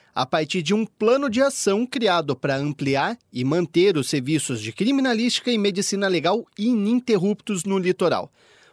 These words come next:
O reforço para essa temporada abrange os municípios de Matinhos, Guaratuba e Pontal do Paraná.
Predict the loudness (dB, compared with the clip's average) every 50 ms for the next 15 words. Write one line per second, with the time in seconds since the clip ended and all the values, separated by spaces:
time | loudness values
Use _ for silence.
0 | _ _ -4 -4 -4 0 2 2 2 2 0 -2 0 0 0 2 0 -2 -2 -2
1 | -2 0 0 0 0 2 0 0 -2 -2 -2 0 0 0 2 2 2 2 2 0
2 | -2 -2 -2 -2 -2 -2 -2 -2 -4 -4 -4 -4 -4 -2 -2 -2 -2 -4 -4 -2
3 | 0 0 0 0 0 0 0 0 -2 0 -2 -2 -2 -2 -2 0 0 0 0 0
4 | 0 0 0 0 -2 -2 -2 0 0 0 -2 -2 -4 -8 -10